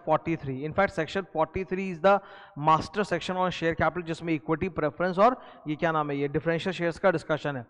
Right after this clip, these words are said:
और डिफरेंशियल शेयर्स में जो भी अमेंडमेंट्स आए हैं ट्वेंटी सिक्स परसेंट का, सेवेंटी फ़ोर परसेंट, all that I have discussed, वो अमेंडमेंट वीडियो में जा भी चुका है, ये रहा अमेंडमेंट वीडियो और उसके नोट्स भी सब डाले जा चुके हैं, वो आप वहाँ से कर लो।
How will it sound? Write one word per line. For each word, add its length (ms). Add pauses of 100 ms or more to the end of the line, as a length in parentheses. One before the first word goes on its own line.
(320)
और 240
डिफरेंशियल 480
शेयर्स 260
में 100
जो 160
भी 140
अमेंडमेंट्स 600
आए 160
हैं 180
ट्वेंटी 220
सिक्स 240
परसेंट 300
का, 80
सेवेंटी 280
फ़ोर 140
परसेंट, 300 (340)
all 280
that 140
I 140
have 100
discussed, 480 (280)
वो 100
अमेंडमेंट 440
वीडियो 240
में 100 (120)
जा 200
भी 120
चुका 260
है, 60
ये 140
रहा 80
अमेंडमेंट 400
वीडियो 320
और 120
उसके 200
नोट्स 260
भी 120
सब 160
डाले 220
जा 140
चुके 200
हैं, 80
वो 80
आप 260
वहाँ 220
से 140
कर 120
लो। 100